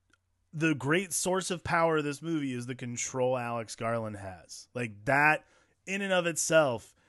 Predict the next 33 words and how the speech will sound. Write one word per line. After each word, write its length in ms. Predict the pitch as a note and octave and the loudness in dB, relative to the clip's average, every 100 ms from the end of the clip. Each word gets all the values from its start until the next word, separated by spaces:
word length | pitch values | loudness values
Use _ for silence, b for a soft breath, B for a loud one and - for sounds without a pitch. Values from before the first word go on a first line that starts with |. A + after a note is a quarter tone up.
| _ | _
is 140 | D3 C#3 | -6 -4
a 60 | |
great 300 | C3+ C#3+ D#3+ | 0 2 4
example 420 | D#3+ D3 D#3 D3 C#3 | 2 0 0 0 -4
of 60 | |
why 360 | A#2+ C3 C3 D3 | -2 2 2 2
this 180 | C#3+ B2 | 0 -4
movie 260 | C#3 C3+ | -6 -6
is 120 | B2+ B2 | -6 -6
so 220 | C#3 B2 | -6 -6
great, 300 | A#2+ C3+ B2 | -4 -4 -4
is 140 | A2+ | -4
that 200 | B2 B2 | -6 -4
they 120 | C#3+ C#3+ | -2 -2
can 160 | D3 | -4
throw 400 | B2 - D3 D#3+ | -10 -6 0 0
something 340 | E3 D#3 D3 C#3+ | 0 -2 -2 -2
like 260 | B2+ - | -4 -6
Kane 680 | - - E3+ D3+ B2 A2 G#2 b b b b D#3 | -8 0 2 2 0 -4 -8 b b b b -6
and 160 | C#3 | -2
be 120 | C3+ | -2
right 640 | A#2+ G#2+ A2 A#2+ D#3 A3 A#3 | -4 -8 -8 -2 0 4 6
on 160 | A3+ G#3 | 6 4
the 80 | G#3 | 4
fucking 360 | G3+ F#3+ F#3 | 4 4 4
nose. 640 | F#3+ F3+ C#3 A2+ G#2+ - - b b b b E3+ | 6 6 6 4 -2 -6 -10 b b b b 2
And, 160 | E3+ | 4
like, 220 | E3+ E3 C#3 | 6 4 4
you 200 | F#3 G#3 | 0 4
and 100 | F#3+ | 6
I 240 | F3+ F3 | 6 6
go, 180 | D3+ D#3+ | 6 4
br-, 160 | A#2+ | 2